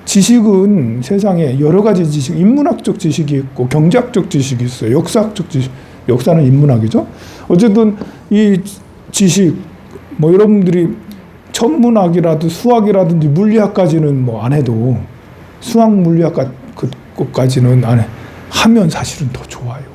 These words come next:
그런 것까지 더 하면. 지금 탄젠트,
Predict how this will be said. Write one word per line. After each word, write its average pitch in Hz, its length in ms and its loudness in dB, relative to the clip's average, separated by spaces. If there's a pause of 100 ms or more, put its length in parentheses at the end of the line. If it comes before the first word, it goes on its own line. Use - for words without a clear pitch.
(800)
그런 139 200 2
것까지 107 420 0
더 - 120 -12
하면. 160 260 0 (880)
지금 143 260 2
탄젠트, 196 580 2